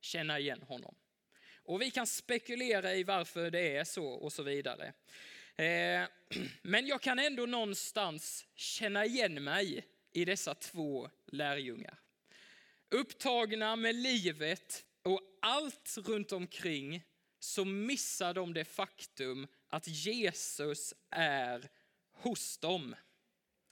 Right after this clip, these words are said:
nära dem, går med dem längs vägen. Och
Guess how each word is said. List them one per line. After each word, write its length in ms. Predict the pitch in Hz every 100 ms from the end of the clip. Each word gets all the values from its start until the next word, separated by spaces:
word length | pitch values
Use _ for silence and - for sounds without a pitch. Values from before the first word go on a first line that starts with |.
| _
nära 600 | 156 180 233 196 156 135
dem, 380 | 147 175 139 - - _ -
går 540 | 139 - 233 247 190
med 340 | 190 196 175 151
dem 420 | 147 156 135 123 _ _ -
längs 400 | 143 139 139 -
vägen. 440 | 143 123 - 104 - - _ _ _ _ _ _ _ - - - - - - _ -
Och 340 | - 196 214